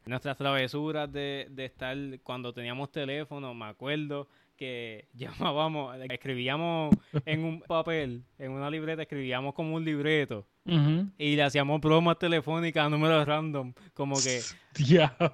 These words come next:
Speaker 1: mano, <laughs> yo me acuerdo que nosotros
Speaker 2: <laughs> Yo creo que
Speaker 1: decíamos
Speaker 2: eso fue parte de toda, todos los
Speaker 1: <laughs>
Speaker 2: niños en Puerto Rico, todos los que nacieron en, en los años noventa, yo creo que hacían eso en Puerto
Speaker 1: Sí,
Speaker 2: Rico, por lo
Speaker 1: mano.
Speaker 2: menos.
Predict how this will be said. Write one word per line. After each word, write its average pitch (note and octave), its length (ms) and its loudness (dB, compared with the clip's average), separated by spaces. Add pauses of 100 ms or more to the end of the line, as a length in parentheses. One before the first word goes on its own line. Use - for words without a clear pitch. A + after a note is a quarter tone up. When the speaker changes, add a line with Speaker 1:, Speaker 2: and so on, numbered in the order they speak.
Speaker 1:
mano, G3 520 2
<laughs> E3+ 420 -2
yo F3 140 -2
me F#3+ 80 2
acuerdo F#3 680 0 (300)
que E3+ 100 2
nosotros E3 400 0
Speaker 2:
<laughs> F#3 180 6
Yo F3+ 80 8
creo G3+ 200 10
que G3+ 60 8
Speaker 1:
decíamos G3 100 6
Speaker 2:
eso G3+ 120 2
fue G3 160 2
parte G3 300 4
de E3 160 4
toda, D3 400 2 (300)
todos D#3+ 300 6
los F3 200 8
Speaker 1:
<laughs> - 0 -
Speaker 2:
niños F3 300 2
en F3+ 60 -4
Puerto E3 340 0
Rico, D#3 500 2
todos E3 260 8
los G3+ 140 6
que A3 160 4
nacieron E3+ 500 2
en, C3 320 0
en D3 340 0
los C#3 380 2
años D#3 280 4
noventa, F3+ 600 4 (140)
yo C#3+ 160 6
creo D#3+ 160 6
que C3 320 2
hacían B2+ 380 0
eso C3 160 0
en C3 80 2
Puerto B2+ 300 -2
Speaker 1:
Sí, C3 80 -2
Speaker 2:
Rico, B2 160 -2
por A#2 120 -2
lo A2+ 100 0
Speaker 1:
mano. A#2+ 100 -2
Speaker 2:
menos. A2+ 160 -6